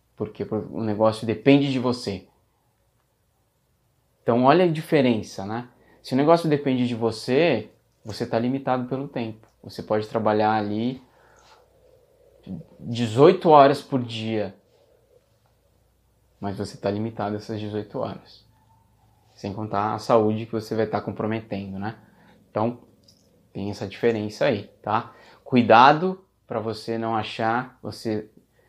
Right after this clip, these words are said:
você pode ser um autônomo achando que é um dono de um negócio. E aí comece a pensar em como que você transforma esse seu negócio, que depende tanto de você,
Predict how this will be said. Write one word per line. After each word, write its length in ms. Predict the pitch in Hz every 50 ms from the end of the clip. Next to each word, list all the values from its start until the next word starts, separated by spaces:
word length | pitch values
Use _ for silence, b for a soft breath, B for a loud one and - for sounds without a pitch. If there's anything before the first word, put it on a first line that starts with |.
| _ _ _ _ _ _ _ _ _ _ -
você 260 | - 107 104 - -
pode 220 | - 113 107 107
ser 180 | - - 117 107
um 140 | 110 110 117
autônomo 720 | 131 135 135 - - 131 120 143 151 170 180 185 185 175
achando 540 | 151 120 - - 127 123 127 131 139 139
que 360 | 139 - 131 120 120 135 - -
é 120 | - 110 110
um 340 | 113 120 117 113 117 113 - _ _ _ _ _ _ _ _ _ _ _ _ -
dono 320 | 113 113 113 110 110 113
de 60 | 110
um 80 | 117 117
negócio. 540 | 123 131 120 117 98 98 98 - - - - _ _ _ _ _ _ _ _ _ b b b b b b b b
E 60 | - 131
aí 160 | 117 110 107
comece 340 | - 127 120 113 110 - 123
a 20 |
pensar 680 | 117 - 123 127 120 - - 110 104 107 127 - - _ _
em 120 | 135 123 123
como 280 | 123 - 175 202 214
que 80 | 196 190
você 260 | 160 156 143 - 139
transforma 720 | - 143 127 120 120 - - 117 113 113 113 113 107 110
esse 180 | 107 - - 107
seu 340 | - - - 107 101 101
negócio, 920 | 101 101 104 101 101 104 101 101 104 117 123 - - - - 220 269 339 - - _ _ _ _ _ _ _ _ _ _ _ _ _ _ _ _ _
que 140 | - - 107
depende 560 | 107 113 107 - 117 117 123 120 113 117 107
tanto 420 | - - - 131 127 143 139 143 127
de 100 | 127 120
você, 720 | 110 110 104 107 - - - 107 107 117 139 175 214 214